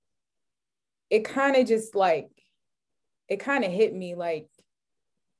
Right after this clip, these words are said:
this is closer than you think. Yes, you know, like, those,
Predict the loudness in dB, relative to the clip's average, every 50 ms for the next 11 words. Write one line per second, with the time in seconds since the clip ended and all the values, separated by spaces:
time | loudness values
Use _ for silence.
0 | _ _ _ -2 0 0 0 0 -2 -8 -8 -2 2 4 4 4 4 2 2 2
1 | 2 -2 -6 -8 -8 -10 -10 -12 -10 _ -4 -4 -4 -4 -8 -14 -14 -2 2 4
2 | 6 6 4 2 -2 -10 -18 -14 -8 -6 -2 -2 0 2 2 2 2 2 0 0
3 | -2 -4 -10 _ _ _ _ _ _ _ -14 -12 0 4 6 8 8 8 6 0